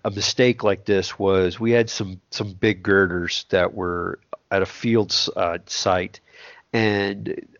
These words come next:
I wanna say they were, like, they were, like, twelve foot tall. They were big railroad girders. And someone took angle iron and just welded it right in the middle of the,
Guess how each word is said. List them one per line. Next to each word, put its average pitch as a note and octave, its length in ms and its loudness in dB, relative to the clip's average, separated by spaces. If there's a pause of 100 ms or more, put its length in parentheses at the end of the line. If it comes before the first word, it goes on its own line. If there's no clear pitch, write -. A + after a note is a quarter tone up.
I G#2+ 100 6
wanna D#3 200 6
say G2 220 0
they F#2+ 120 0
were, G2 180 0
like, E2+ 460 -6 (540)
they D3 80 4
were, C3+ 120 6
like, G2+ 160 0
twelve E2 320 -2
foot - 220 -10
tall. E2+ 440 -4 (160)
They A2 80 2
were G#2+ 80 2
big F#2+ 180 0
railroad F2 420 0
girders. E2+ 460 -2 (600)
And G#2+ 560 2 (360)
someone C#3+ 300 0
took A#2 360 2
angle B2 300 2
iron F#2+ 300 0
and G2 140 -8
just F#2+ 180 -6
welded G#2+ 500 2
it A2 140 0
right G2+ 260 0
in A2+ 60 -12
the G#2+ 80 -4
middle G2+ 360 -2
of F2 140 -6
the, F2+ 340 -4